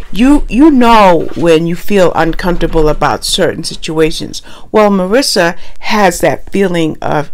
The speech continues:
of uncomfortableness or feeling that she's being stalked.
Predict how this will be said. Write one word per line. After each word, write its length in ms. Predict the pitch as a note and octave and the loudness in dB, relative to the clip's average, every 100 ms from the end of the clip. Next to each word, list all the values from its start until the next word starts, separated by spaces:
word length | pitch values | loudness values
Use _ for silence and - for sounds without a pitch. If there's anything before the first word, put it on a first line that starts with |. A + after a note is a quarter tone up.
| - | -4
of 260 | D#3 D3+ - | -2 -2 -2
uncomfortableness 1040 | E3 E3+ - F3+ F3 D3 D3+ D3 C#3+ C3+ - | -2 -2 -4 -8 -6 -6 -4 -2 -2 -4 -8
or 320 | - - E3 C#3+ | -10 -2 0 0
feeling 420 | - F3 E3+ D#3 | -2 -2 0 -2
that 120 | C#3+ | -2
she's 220 | - D#3 | -6 -8
being 260 | - C#3 A2+ | -6 -6 -6
stalked. 540 | - C#3 G#2+ - - | -4 -2 -2 -4 -16